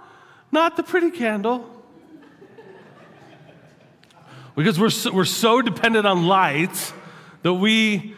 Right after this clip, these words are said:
we can't even think of not having light. And so what we miss is that in Jesus' day,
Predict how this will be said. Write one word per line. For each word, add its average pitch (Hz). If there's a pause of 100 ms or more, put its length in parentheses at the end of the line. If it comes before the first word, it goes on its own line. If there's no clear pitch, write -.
(680)
we 143
can't 202
even 131
think 151
of 113
not 107
having 95 (680)
light. 92 (300)
And 113
so 139
what 147
we 127
miss 123
is 120
that 120 (260)
in 147
Jesus' 170
day, 113